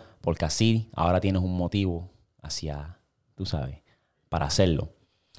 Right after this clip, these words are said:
Entonces, ahí yo tengo mis metas escritas y le pregunto siempre a todo el mundo. Ya hablamos la próxima vez, o sea, el podcast pasado del, de nuestras metas y que ten-, queremos cumplir.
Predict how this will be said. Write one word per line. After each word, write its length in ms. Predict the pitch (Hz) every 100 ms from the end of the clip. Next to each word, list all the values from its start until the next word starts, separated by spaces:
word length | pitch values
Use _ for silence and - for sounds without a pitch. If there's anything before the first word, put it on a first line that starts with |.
| - -
Entonces, 720 | - 82 87 85 - 82 80
ahí 100 | 78
yo 80 | 87
tengo 220 | 95 98
mis 120 | 101 98
metas 300 | 98 95 95
escritas 500 | 95 110 113 101 90
y 120 | 85
le 100 | 80
pregunto 340 | 78 80 -
siempre 260 | 98 92 101
a 40 |
todo 80 | 98
el 60 | 95
mundo. 360 | 110 98 73 - - - - - -
Ya 300 | 78 76 73 73
hablamos 260 | 78 82 98
la 80 | 95
próxima 380 | 98 - 98 95
vez, 220 | 104 98
o 40 |
sea, 100 | 90
el 160 | 80 73 -
podcast 320 | 85 - 90
pasado 440 | 101 92 107 101
del, 300 | 87 76 69 80 - - -
de 220 | 80 73
nuestras 300 | 78 - 73
metas 500 | 78 113 123 117 101
y 60 | 92
que 100 | 85
ten-, 180 | 87 87
queremos 360 | 90 92 98
cumplir. 440 | - 95 107 120